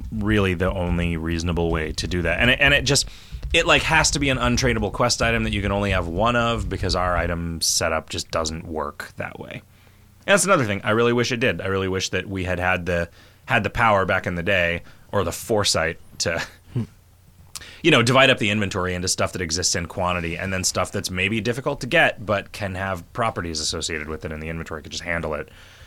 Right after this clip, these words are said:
and you couldn't just have all of them.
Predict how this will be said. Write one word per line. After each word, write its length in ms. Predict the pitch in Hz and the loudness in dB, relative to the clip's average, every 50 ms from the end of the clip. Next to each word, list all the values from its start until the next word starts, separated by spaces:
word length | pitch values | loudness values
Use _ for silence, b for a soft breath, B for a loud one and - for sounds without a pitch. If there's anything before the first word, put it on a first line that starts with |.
| B B B - | B B B -6
and 260 | - 90 85 80 76 | -4 -4 -4 -4 -6
you 100 | 76 73 | -10 -12
couldn't 400 | 69 - - 90 78 78 82 80 - - 95 | -10 -8 -8 -8 -8 -8 -10 -14 -14 -12 -10
just 260 | 85 80 - - - - | -8 -6 -6 -6 -8 -10
have 300 | - - 78 76 76 76 92 | -10 -6 -6 -4 -4 -6 -6
all 400 | - 92 85 78 76 78 78 76 | -8 -6 -4 -2 -2 -2 -4 -4
of 280 | 73 73 71 76 78 73 | -6 -8 -8 -12 -12 -10
them. 320 | 76 71 67 71 71 - | -10 -10 -8 -8 -8 -10